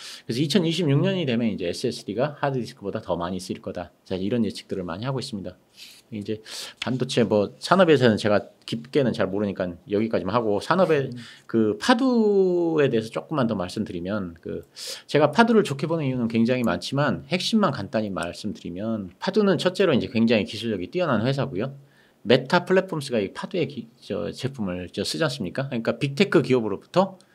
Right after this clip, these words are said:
Speaker 1: 기술력을 인정받았다.
Speaker 2: 음.
Speaker 1: 사실 이런 게 굉장히 큰 거고요. 그 과거에는 그 데이터를 처리하는 기기가 무슨 핸드폰이라든가 이런 개인 디바이스였는데,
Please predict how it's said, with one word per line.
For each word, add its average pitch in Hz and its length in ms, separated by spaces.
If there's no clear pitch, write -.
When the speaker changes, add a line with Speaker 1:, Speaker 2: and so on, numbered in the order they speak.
Speaker 1:
기술력을 120 480
인정받았다. 90 600
Speaker 2:
음. 76 140
Speaker 1:
사실 95 180
이런 117 360
게 98 140
굉장히 95 460
큰 208 180
거고요. 117 460
그 127 300
과거에는 220 480
그 135 140
데이터를 208 500
처리하는 190 460
기기가 113 400
무슨 98 200
핸드폰이라든가 170 800
이런 95 340
개인 139 360
디바이스였는데, 98 1000